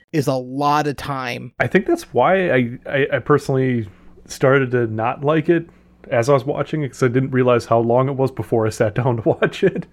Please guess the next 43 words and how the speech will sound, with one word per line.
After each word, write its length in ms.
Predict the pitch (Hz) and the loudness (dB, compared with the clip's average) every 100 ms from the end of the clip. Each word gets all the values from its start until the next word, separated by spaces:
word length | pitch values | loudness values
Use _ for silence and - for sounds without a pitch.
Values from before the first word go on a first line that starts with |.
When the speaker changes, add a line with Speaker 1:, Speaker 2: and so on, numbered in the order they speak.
| _ | _
Speaker 2:
So 160 | - | 2
I 20 | 151 | 2
was 120 | 165 | 2
expecting, 420 | 160 165 151 165 | 0 2 4 4
like, 140 | 147 | 4
a, 180 | 139 127 127 | 2 0 -4
a, 100 | 143 135 - 127 | -2 -2 -4 -2
a 100 | 135 | 2
nice 260 | 156 143 | 4 2
light 300 | 127 131 135 | 2 2 2
horror 340 | - 143 139 120 | 2 4 6 4
movie 500 | 117 110 113 117 127 | 2 2 0 0 -2
in 120 | 120 | -2
the 80 | 107 | -4
sea 320 | - 143 147 | -4 0 2
of 120 | 123 | 2
other 220 | 127 131 | 2 2
horror 220 | 110 127 | 2 0
movies 280 | 113 110 113 | 0 0 0
I 40 | 107 | -2
was 120 | 101 | 0
watching 360 | 110 117 117 101 | 0 0 -2 -8
for, 460 | - 113 110 107 - - 147 | -4 0 0 -2 -8 -12 -4
you 80 | 117 | -2
know, 220 | 104 107 | -2 0
the 160 | 120 | 2
end 120 | 110 113 | 2 2
of 80 | 113 | 2
October. 640 | 104 - 127 107 104 107 - | 2 2 0 0 -6 -8 -6
And 760 | 113 110 110 110 107 107 104 98 - - | -2 2 2 2 2 -2 -4 -10 -14 -8
this 180 | 127 - | -6 -4
thing 240 | 135 117 | -2 0
just 180 | 113 - | -2 -4
went 160 | 107 113 | -2 2
on 380 | 123 101 98 | 2 0 -6
and 140 | 107 113 | -4 0
on 300 | 120 104 101 | 0 0 -2
and 140 | 120 | 0
on 280 | 127 113 104 | 2 0 -4
and 120 | 101 | 0
on 240 | 123 113 104 | 0 0 -2
and 100 | 107 | -4
on. 400 | 110 104 101 | -4 -4 -10